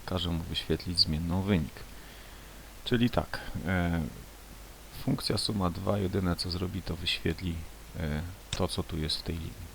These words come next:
Czyli wyświetli A, B z dodawaniem w środku równa się i zmienną wynik, którą policzyłem linijkę wyżej. No to sprawdźmy, czy to będzie działać.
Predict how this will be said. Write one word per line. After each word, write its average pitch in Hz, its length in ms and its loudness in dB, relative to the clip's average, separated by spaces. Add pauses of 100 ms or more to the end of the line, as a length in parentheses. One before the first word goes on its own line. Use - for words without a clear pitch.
Czyli 107 240 0
wyświetli 90 560 0
A, 101 220 4 (1200)
B 92 240 10 (1000)
z 85 120 -2
dodawaniem 85 580 2
w - 40 -4
środku 107 520 2 (140)
równa 92 320 4
się 87 260 2 (180)
i 139 220 6 (100)
zmienną 95 560 6
wynik, 95 380 2
którą 87 440 0
policzyłem 80 580 0
linijkę 85 400 -2
wyżej. - 400 -4 (680)
No 160 60 0
to 147 120 2
sprawdźmy, 110 560 6 (300)
czy 85 440 4
to 87 140 0
będzie 82 320 0
działać. 82 420 0